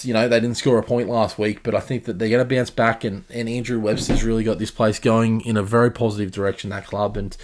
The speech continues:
I think they'll be up for the fight, but Penrith too strong at the end of the day for me. And the second game of Super Saturday this week is a special occasion up there at Magic Round at Suncorp.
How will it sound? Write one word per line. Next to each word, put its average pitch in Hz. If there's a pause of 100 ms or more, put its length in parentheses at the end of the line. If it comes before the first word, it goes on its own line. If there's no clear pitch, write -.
(380)
I 120
think 139
they'll 131
be 135
up 127
for 135
the 117
fight, 120
but 98
Penrith 110
too 107
strong 98
at 90
the 98
end 95
of 95
the 101
day 101
for 110
me. 104 (1200)
And 165
the 170
second 160
game 139
of 120
Super 131
Saturday 120
this 113
week 123 (480)
is 147
a 123
special 117
occasion 95
up 92
there 90
at 87
Magic 95
Round 104
at 110
Suncorp. 120